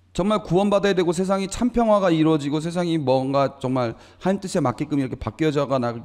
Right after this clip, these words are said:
나가기 위해서는 물론 뭐 예를 들어서 우리 뭐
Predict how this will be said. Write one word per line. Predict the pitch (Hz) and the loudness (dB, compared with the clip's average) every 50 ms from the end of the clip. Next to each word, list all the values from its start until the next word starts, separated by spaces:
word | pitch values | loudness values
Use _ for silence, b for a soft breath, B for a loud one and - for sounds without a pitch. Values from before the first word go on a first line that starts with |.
| 117 - - | -16 -16 -10
나가기 | - 113 117 117 127 127 120 | -4 -2 -2 0 0 0 0
위해서는 | 110 110 110 - 120 135 151 135 - - B B B B B B B B B B | 0 -2 -2 -2 -2 -2 -2 -4 -4 -8 B B B B B B B B B B
물론 | 104 113 117 110 107 107 107 113 139 185 202 208 208 185 | 2 4 4 6 6 6 6 6 4 4 4 2 2 2
뭐 | 143 131 135 123 | 2 2 4 4
예를 | 113 113 117 | 4 4 4
들어서 | 110 113 110 104 107 101 | 2 2 0 0 0 0
우리 | 101 101 110 107 104 101 95 104 | 0 0 0 0 0 -2 -4 -4
뭐 | 98 95 90 92 87 95 - | -6 -8 -8 -8 -10 -12 -16